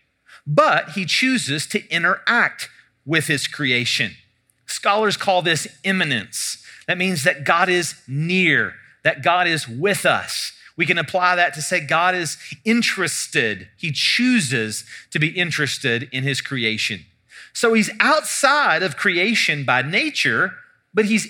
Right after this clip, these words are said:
inside creation by choice. He's outside by nature, but inside by choice. Now, where do we see that in the Bible? All the way back,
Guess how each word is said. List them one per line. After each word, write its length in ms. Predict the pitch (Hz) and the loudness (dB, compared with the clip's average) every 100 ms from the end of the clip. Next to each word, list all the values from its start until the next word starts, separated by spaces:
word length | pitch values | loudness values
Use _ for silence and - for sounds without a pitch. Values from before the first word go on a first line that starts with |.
| - | -2
inside 760 | 277 330 311 - 151 110 143 | 0 0 -2 0 2 2 -2
creation 640 | 131 175 160 185 - 143 131 | -4 -2 -2 -2 0 -2 0
by 140 | 123 | -2
choice. 580 | - 135 110 90 - - _ _ - - | 0 -6 -6 -8 -10 -12 _ _ -20 -2
He's 200 | 226 - - | 0 0 0
outside 600 | 220 285 - - 160 165 | 0 0 0 2 2 2
by 140 | 156 | 2
nature, 400 | 147 156 127 123 | 2 0 -2 -6
but 200 | 123 131 | -6 -6
inside 600 | 165 180 - 113 107 113 110 - _ _ | -6 -6 0 2 2 -2 -8 -20 _ _
by 120 | 120 | -2
choice. 640 | - 139 107 90 - - - _ | -2 -4 -4 -6 -10 -12 -16 _
Now, 80 | 120 | -2
where 100 | 170 | 0
do 60 | 247 | 2
we 100 | 240 | 0
see 320 | - - 196 | 0 -2 0
that 260 | 143 107 85 120 | 2 0 0 -6
in 100 | 120 | -6
the 60 | |
Bible? 340 | 107 104 87 - _ _ _ _ _ | -2 -2 -2 -12 _ _ _ _ _
All 360 | - 139 226 262 | -10 -6 -2 0
the 80 | 247 | 0
way 180 | 247 226 | 0 2
back, 440 | 165 139 131 - | 2 4 0 -6